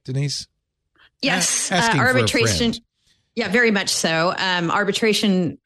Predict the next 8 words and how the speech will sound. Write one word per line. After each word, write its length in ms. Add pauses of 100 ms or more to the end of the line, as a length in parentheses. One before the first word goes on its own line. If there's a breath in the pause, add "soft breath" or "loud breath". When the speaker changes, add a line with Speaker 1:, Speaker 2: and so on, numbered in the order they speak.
Speaker 2:
clauses 480
can 380
be 100
set 280
aside 600
if 240
they're 160
not 580